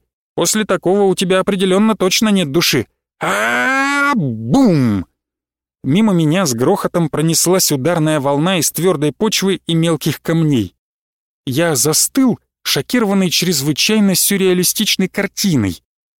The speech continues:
Буквально на мгновение продолговатый участок земли всколыхнулся, будто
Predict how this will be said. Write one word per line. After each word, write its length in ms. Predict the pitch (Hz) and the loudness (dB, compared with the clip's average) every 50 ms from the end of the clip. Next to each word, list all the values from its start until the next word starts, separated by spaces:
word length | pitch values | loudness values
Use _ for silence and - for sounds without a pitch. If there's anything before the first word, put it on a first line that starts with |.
| _ _ - | _ _ -6
Буквально 480 | 131 117 - - 127 165 190 185 170 170 | -6 -6 -4 -2 -2 0 0 2 2 2
на 120 | 160 165 | 2 2
мгновение 800 | 156 135 123 123 131 156 180 196 233 233 202 165 139 120 107 - _ - | 2 2 2 2 2 2 2 2 2 4 4 4 2 0 -2 -4 _ -6
продолговатый 720 | 143 139 131 135 143 139 131 147 165 202 208 - 170 160 | -4 -2 0 2 0 2 2 0 0 0 0 2 2 0
участок 460 | 156 - - 208 202 - - 175 135 | 2 2 0 0 0 0 -2 -2 -2
земли 340 | 117 - 139 170 190 202 214 | 0 0 0 2 2 2 0
всколыхнулся, 1000 | 175 - - - - 175 175 180 165 - 220 269 285 277 226 - - 127 104 - _ _ _ _ - | 0 0 -2 -2 0 0 0 0 0 2 2 2 4 4 2 2 0 0 -2 -4 _ _ _ _ -8
будто 400 | - 113 170 185 _ - 196 190 | -2 -2 -2 -2 _ -2 -2 -2